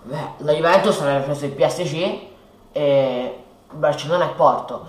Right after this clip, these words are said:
quindi ecco quanto cambia fra primo e secondo posto. Molte squadre,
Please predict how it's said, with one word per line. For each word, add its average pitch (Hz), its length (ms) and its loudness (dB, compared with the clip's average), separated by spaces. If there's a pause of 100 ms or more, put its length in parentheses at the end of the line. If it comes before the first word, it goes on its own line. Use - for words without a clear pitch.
(140)
quindi 220 340 2
ecco 196 320 6
quanto 165 320 0
cambia 147 480 4
fra 143 180 0
primo 156 260 -8
e 143 40 -4
secondo 143 360 -2
posto. 135 480 -4 (200)
Molte - 240 0
squadre, 185 760 6